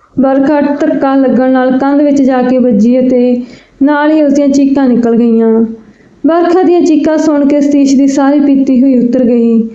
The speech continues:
ਉਸ ਨੂੰ ਆਪਣੀ ਗਲਤੀ ਦਾ ਅਹਿਸਾਸ ਹੋਇਆ, ਪਰ ਹੁਣ ਬਹੁਤ ਦੇਰ ਹੋ ਚੁੱਕੀ ਸੀ। ਉਸ ਦੀਆਂ ਚੀਕਾਂ ਸੁਣ ਕੇ ਗੁਆਂਢੀ ਵੀ ਇਕੱਠੇ ਹੋ ਗਏ।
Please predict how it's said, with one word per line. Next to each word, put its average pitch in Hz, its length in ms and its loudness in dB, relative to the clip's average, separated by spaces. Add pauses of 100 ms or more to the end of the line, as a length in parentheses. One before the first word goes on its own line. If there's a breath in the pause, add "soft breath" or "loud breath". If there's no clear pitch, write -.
(400 loud breath)
ਉਸ 311 200 0
ਨੂੰ 311 140 0
ਆਪਣੀ 285 220 0
ਗਲਤੀ 262 340 0
ਦਾ 277 160 0
ਅਹਿਸਾਸ 262 600 -2
ਹੋਇਆ, 254 420 0 (360 loud breath)
ਪਰ 285 180 0
ਹੁਣ 269 300 2
ਬਹੁਤ 269 300 0
ਦੇਰ 247 280 2
ਹੋ 262 140 2
ਚੁੱਕੀ 254 360 0
ਸੀ। 247 480 0 (440 loud breath)
ਉਸ 339 120 0
ਦੀਆਂ 339 180 0
ਚੀਕਾਂ 302 340 0
ਸੁਣ 285 240 0
ਕੇ 285 100 2
ਗੁਆਂਢੀ 254 420 0
ਵੀ 277 160 2
ਇਕੱਠੇ 254 460 0
ਹੋ 254 160 0
ਗਏ। 247 420 0